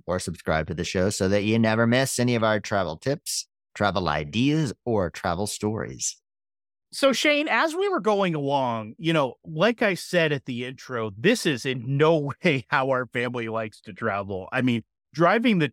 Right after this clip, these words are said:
Speaker 2: the two and a half hours to Indianapolis Airport or to Midway Airport is about as long as my kids cared to sit in the car.
Speaker 1: <laughs>
Speaker 2: And so this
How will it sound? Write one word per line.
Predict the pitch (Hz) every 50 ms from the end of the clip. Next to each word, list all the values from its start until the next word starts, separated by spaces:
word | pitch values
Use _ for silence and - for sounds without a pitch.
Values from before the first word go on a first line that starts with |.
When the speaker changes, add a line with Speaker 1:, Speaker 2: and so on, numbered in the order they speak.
| _ _ -
Speaker 2:
the | 165 127 135 127
two | 120 - - 214 233 240 247
and | 220
a | 208
half | 175 175 165 156 - 156
hours | 135 131 135 139 139 131 131 127 113 - -
to | - - 135 123 -
Indianapolis | 139 143 151 151 156 143 135 131 - - 127 107 -
Airport | 120 120 127 135 - - - 151 135 139 135 123 120 135 - _ _ _ _ _ _
or | - 147 135 135 131 131
to | - - 123
Midway | 131 135 139 147 147 147 139 131 135
Airport | 127 123 131 123 110 - 127 127 120 110
is | 120 110
about | - - 139 123
as | 117 107
long | 104 107 120 131 151 165 165 156
as | 151 -
my | - 143 135 127
kids | - - - 156 143 135 120 113 - - - _ _ _ _ _ _ _ _ _ - - -
cared | 156 147 151 151 151 151 143 -
to | - 113
sit | - - 139 127 127
in | 117
the | 117 110
car. | - - 127 110 104 101 101 95 92 104 120 - -
Speaker 1:
<laughs> | - - -
Speaker 2:
And | 135 131 127
so | 139 143
this | 143 147 135 -